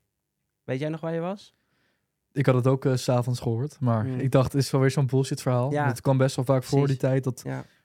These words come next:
Speaker 2: artiesten als dood werden opgeschreven. Ik dacht, "Het zal wel, weet je wat." Ik, eh, die volgende dag zou ik naar de Efteling gaan.
Speaker 1: <laughs>
Speaker 2: Heel leuk.
Speaker 1: Ja.
Speaker 2: En toen werd ik wakker en ik werd heel veel geappt door mensen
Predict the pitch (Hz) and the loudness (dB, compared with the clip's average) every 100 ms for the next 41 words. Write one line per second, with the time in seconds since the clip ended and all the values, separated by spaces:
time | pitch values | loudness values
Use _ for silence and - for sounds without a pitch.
0 | - - 139 127 131 120 131 131 131 120 | -8 -2 0 0 0 0 2 0 0 -4
1 | 139 131 - 123 123 135 151 _ _ _ | -2 -6 -2 0 0 -2 -8 _ _ _
2 | _ _ _ - - 120 113 - 117 113 | _ _ _ -10 -4 -4 -4 -2 0 0
3 | 110 110 113 117 123 127 - - 127 117 | -2 -4 -4 -6 -6 -12 -14 -8 -6 -6
4 | 120 - 117 - 117 113 - 117 120 120 | -6 -2 -2 0 0 0 0 0 0 0
5 | - 131 117 120 120 123 127 - _ _ | -2 -2 0 0 0 -2 -6 -12 _ _
6 | _ _ - 135 127 143 156 - - 131 | _ _ 2 4 6 4 2 -4 -12 -8
7 | 127 - _ _ _ _ _ - 147 143 | -8 -10 _ _ _ _ _ -4 -2 2
8 | 147 135 131 147 120 113 113 117 - - | 2 4 2 2 0 0 -2 -4 -6 -8
9 | 131 127 123 - 120 123 123 123 123 | -4 -2 -4 -8 -6 -6 -2 -2 -2